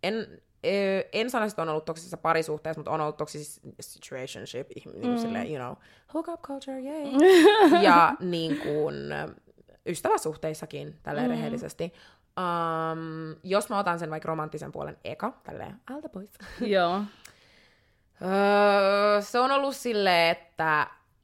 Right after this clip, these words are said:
Speaker 1: se on ollut semmonen noidankehä, mistä on ollut rehellisesti helvetin vaikea päästä pois.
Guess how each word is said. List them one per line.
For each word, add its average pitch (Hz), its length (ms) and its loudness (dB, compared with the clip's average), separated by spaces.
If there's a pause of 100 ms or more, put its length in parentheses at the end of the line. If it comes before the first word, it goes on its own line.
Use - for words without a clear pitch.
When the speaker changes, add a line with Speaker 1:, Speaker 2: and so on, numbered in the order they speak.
(420)
Speaker 1:
se 196 120 0
on 202 40 8
ollut 214 140 2
semmonen 214 420 -2
noidankehä, 165 680 -2
mistä 151 300 -8
on 151 60 -6
ollut 147 360 -10 (120)
rehellisesti 156 1160 -8 (580)
helvetin - 500 -14
vaikea - 340 -14
päästä - 300 -18
pois. - 480 -10